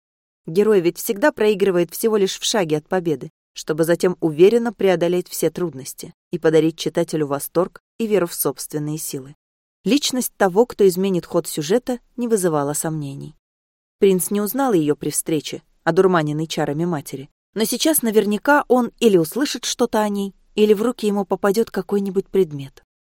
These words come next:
Он поймёт, что Анна в опасности, и внезапно всё вспомнит.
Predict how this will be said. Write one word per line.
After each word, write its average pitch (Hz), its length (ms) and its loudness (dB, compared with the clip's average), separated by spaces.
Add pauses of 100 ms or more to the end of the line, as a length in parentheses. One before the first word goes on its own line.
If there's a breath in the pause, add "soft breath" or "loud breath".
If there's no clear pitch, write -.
Он 175 140 2
поймёт, 180 400 2
что - 260 -4
Анна 175 240 2
в 180 40 0
опасности, - 720 -4 (260)
и 156 80 -4
внезапно 147 560 0
всё - 200 -2
вспомнит. 139 640 -10